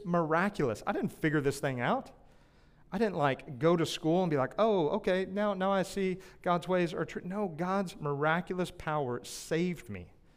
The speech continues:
A-, a-, and I'm still figuring that out. But that I, I would have a hope to, that I'd want to, that I'd wanna continue to grow in that, that any of us would want to, is miraculous. And when we think we have the power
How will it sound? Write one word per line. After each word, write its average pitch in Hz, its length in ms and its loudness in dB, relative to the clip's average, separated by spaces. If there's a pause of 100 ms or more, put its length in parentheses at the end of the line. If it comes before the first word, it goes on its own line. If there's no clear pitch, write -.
(540)
A-, 151 60 -2
a-, 208 260 -2
and 190 160 4
I'm 190 120 2
still 214 500 10
figuring 127 440 2
that 110 120 -2
out. 101 220 -8
But 143 100 -6
that 165 140 4
I, 165 100 10
I 160 100 2
would 143 140 2
have 139 220 0
a 120 80 0
hope 202 380 2
to, 220 280 4 (220)
that 143 100 2
I'd 120 140 0
want 196 280 2
to, 208 220 4
that 180 100 0
I'd 143 120 2
wanna 170 200 -2
continue 190 440 -2
to 196 60 0
grow 196 240 2
in 196 40 0
that, 196 160 0
that 185 240 2
any 202 220 4
of 160 100 2
us 139 180 0
would 135 80 -8
want 135 200 -4
to, 131 200 -2 (360)
is 175 400 6
miraculous. 135 720 0
And 139 100 -2
when 156 140 0
we 185 100 2
think 196 220 2
we 185 80 2
have 175 320 0
the 170 60 -6
power 185 380 2